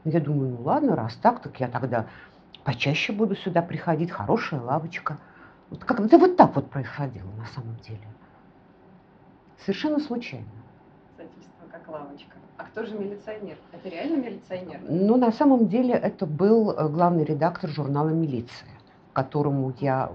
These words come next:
Speaker 1: показала свою первую рукопись с робким вопросом: «Посмотри, пожалуйста». Кстати, мы с ним однофамильцы.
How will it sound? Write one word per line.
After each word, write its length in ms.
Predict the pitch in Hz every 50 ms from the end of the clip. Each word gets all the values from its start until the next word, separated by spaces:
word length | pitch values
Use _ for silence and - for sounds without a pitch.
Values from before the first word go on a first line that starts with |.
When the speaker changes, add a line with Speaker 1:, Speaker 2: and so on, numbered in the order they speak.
| - -
Speaker 1:
показала 480 | - - - 143 127 143 135 117 113
свою 320 | 117 117 - - 120 117 120
первую 360 | 120 131 127 - 120 143 170
рукопись 540 | 185 233 254 240 - - - 233 233 - - -
с 140 | 139 - -
робким 360 | 160 151 - - - 151 143
вопросом: 680 | 135 139 139 - 175 185 196 - - 220 202 190 175 170 - - - - - _ - - - - - - - - - - - - - - _ -
«Посмотри, 560 | 110 110 - 135 - 156 135 135 - - 127
пожалуйста». 480 | - - 123 - 170 196 226 214 - -
Кстати, 460 | - - - - 139 131 - 110 110 - - - - -
мы 120 | 165 170
с 80 | - -
ним 120 | 156 131
однофамильцы. 720 | 131 127 131 131 - 139 123 123 113 107 - - - -